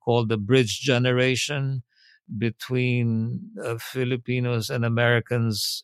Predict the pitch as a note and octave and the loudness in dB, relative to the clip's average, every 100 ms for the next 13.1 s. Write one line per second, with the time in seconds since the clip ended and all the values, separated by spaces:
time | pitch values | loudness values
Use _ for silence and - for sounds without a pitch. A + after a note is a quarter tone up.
0 | _ A#2+ A#2 A#2 A#2 A#2+ B2 A#2+ B2 A#2 | _ -4 -2 0 0 4 4 4 2 2
1 | A2+ A2+ A2+ A#2 A#2 A2 G#2+ G#2 A#2 A#2 | 2 0 2 2 0 0 -4 -4 -2 0
2 | A2+ A#2 C3+ C#3 D3 - _ _ _ - | 2 4 4 4 0 -4 _ _ _ 2
3 | C3 C3+ E3+ D3+ E3 - D3+ C3 D3+ D#3+ | 6 8 8 6 0 -10 -8 4 6 6
4 | - - - A#2+ B2 C#3+ C3+ C3+ - C#3+ | 2 -2 -2 2 6 8 6 4 6 6
5 | E3+ A3 A#3 F3+ - - C#3 C3+ C3+ C#3 | 6 4 2 0 -6 0 2 2 2 0
6 | F#3 - B2+ D3+ D3+ D3+ D3 D3 - - | -4 -2 0 4 6 8 8 6 4 0
7 | C3 - C3+ B2 C3+ B2 B2+ A#2 A#2 - | -2 0 0 0 -4 -2 -2 0 -2 -2
8 | B2+ A#2+ - G3 G#3 A#2+ G#2 A2 _ _ | -2 -2 -2 0 2 0 -2 -8 _ _
9 | _ _ _ - - C3 B2+ A#2+ B2 B2+ | _ _ _ -8 0 2 2 2 4 4
10 | A#2+ C3+ A#2 B2 A#2 A2+ A#2 - - A#2 | 4 0 2 2 2 2 -2 -4 -6 -4
11 | A2+ - A#2+ A2+ - - A2+ F#2 - - | -4 -2 -2 -2 -2 -4 -4 -6 -8 -10
12 | - _ _ _ _ G3 A2+ G#2+ G#2+ A2 | -14 _ _ _ _ -4 -2 0 -2 -4